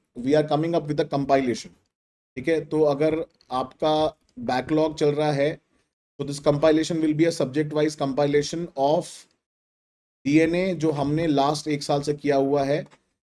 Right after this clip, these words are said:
from July twenty twenty to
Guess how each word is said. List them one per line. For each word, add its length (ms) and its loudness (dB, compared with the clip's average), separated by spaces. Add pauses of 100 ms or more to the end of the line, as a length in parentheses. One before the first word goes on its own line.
from 300 4 (140)
July 300 2 (220)
twenty 380 -2
twenty 460 -2 (480)
to 80 0